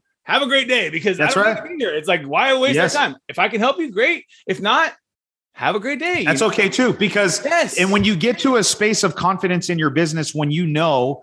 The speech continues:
Speaker 2: we buy six, seven houses a month. We've been doing that for a long time. I know that that's what we're going to do every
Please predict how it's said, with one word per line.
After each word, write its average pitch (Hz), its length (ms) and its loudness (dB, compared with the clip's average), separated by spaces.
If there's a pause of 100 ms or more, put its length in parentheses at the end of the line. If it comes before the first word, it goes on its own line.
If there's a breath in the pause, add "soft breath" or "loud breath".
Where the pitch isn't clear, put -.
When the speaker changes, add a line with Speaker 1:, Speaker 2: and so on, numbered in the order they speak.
(220 soft breath)
Speaker 2:
we 202 140 0
buy 202 540 0 (220 loud breath)
six, - 300 -2
seven 185 300 2
houses 160 360 2
a 147 40 -2
month. 151 260 0
We've 143 100 2
been 135 120 -2
doing 156 220 2
that 151 180 2
for 147 100 0
a 135 40 0
long 139 220 0
time. 135 400 0 (120)
I 175 260 0
know 147 540 0 (300)
that 151 260 -2
that's 165 300 0
what 170 180 0
we're 156 160 2
going 147 220 0
to 143 120 -4
do 135 180 0
every 131 220 0